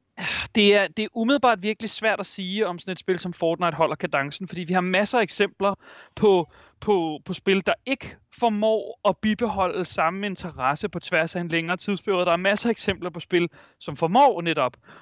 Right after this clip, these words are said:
at bibeholde, øh, interessen på den længere bane. Øh, så det er umiddelbart svært at sige, hvilken af de to kategorier, det ligesom,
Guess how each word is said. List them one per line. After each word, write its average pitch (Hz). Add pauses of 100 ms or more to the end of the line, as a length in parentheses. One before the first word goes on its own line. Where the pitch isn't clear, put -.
(140)
at 180
bibeholde, 165 (120)
øh, 143
interessen 143
på 160
den 147
længere 147
bane. 131 (540)
Øh, 170
så 190
det 190
er 196
umiddelbart 214
svært 196
at 190
sige, 202
hvilken 190
af 196
de 180
to 226
kategorier, 190
det 180
ligesom, 180